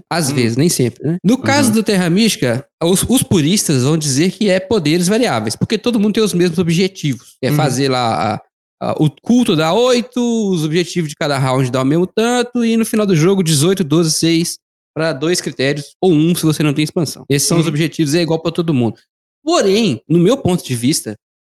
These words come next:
Speaker 1: cada facção tem condições muito diferentes de pontuar em cada um deles, de forma que não é tão igual assim. Perceba que se eu tô jogando de cultistas, a maioria dos meus pontos não vai sair dos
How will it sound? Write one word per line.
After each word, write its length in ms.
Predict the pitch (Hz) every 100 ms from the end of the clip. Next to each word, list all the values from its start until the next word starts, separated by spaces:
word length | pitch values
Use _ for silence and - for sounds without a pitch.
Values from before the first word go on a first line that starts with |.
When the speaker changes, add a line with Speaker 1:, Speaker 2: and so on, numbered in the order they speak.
| _ -
Speaker 1:
cada 280 | 190 233 247
facção 640 | 208 185 - - 151 196
tem 180 | 151 196
condições 760 | 190 220 208 - 202 226 - -
muito 500 | 240 349 302 359 277
diferentes 560 | 208 202 214 147 208 -
de 120 | 196
pontuar 540 | 190 220 220 220 175 196
em 120 | 196
cada 340 | 190 226 220
um 140 | 202 185
deles, 300 | 117 110 -
de 180 | - 143
forma 520 | - 170 214 214 185
que 420 | - 160 156 123 -
não 380 | 165 175 254 226
é 300 | 226 247 - _ _ -
tão 260 | 214 269
igual 320 | 240 147 185
assim. 380 | 208 - 131 123 -
Perceba 340 | 160 - 240
que 80 | 240
se 120 | - 269
eu 60 |
tô 120 | -
jogando 440 | 190 175 131 156 151 120 117
de 300 | 127 131 - _ - 190 - -
cultistas, 800 | 208 381 - - 113 - - -
a 100 | 113
maioria 420 | 107 135 285 202
dos 140 | 180 139
meus 220 | 139 127
pontos 340 | - 190 -
não 180 | 143 226
vai 180 | 226 202
sair 320 | - 139 131
dos 200 | 127 113